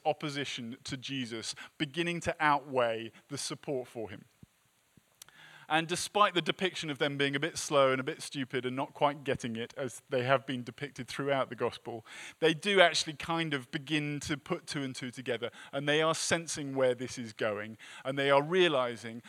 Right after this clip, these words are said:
that really the triumph of the Messiah might not be quite the triumph they were expecting, and it's looking actually like Jesus is gonna be arrested, it's looking like he is going to be killed, and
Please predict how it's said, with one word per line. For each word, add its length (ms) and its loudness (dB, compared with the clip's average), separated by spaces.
that 120 -2
really 720 0
the 160 -10
triumph 720 2
of 220 -2
the 60 0
Messiah 600 0
might 240 0
not 300 0
be 180 2
quite 300 0
the 40 -8
triumph 440 -2
they 100 0
were 160 -6
expecting, 640 -6
and 120 -6
it's 120 -8
looking 420 -4
actually 460 -2
like 220 -4
Jesus 380 -6
is 160 -4
gonna 220 -6
be 140 -10
arrested, 460 -8
it's 320 -12
looking 300 -6
like 180 -2
he 320 -6
is 140 -4
going 180 -2
to 100 -12
be 140 -10
killed, 380 -10
and 300 -10